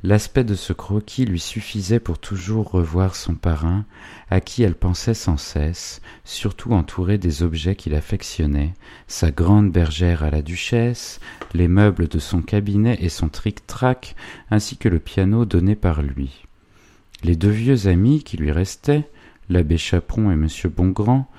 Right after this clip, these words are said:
les seules personnes qu'elle voulut recevoir, étaient,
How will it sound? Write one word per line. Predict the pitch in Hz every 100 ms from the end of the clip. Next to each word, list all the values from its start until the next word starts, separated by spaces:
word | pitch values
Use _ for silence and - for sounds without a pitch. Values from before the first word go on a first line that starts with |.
| - - -
les | 85
seules | 82 - 117 117
personnes | - 95 - - 113 107 101
qu'elle | 90
voulut | 80 80 82 92
recevoir, | 80 76 - 76 85 92 107 117 113 - - -
étaient, | 87 85 - 92 104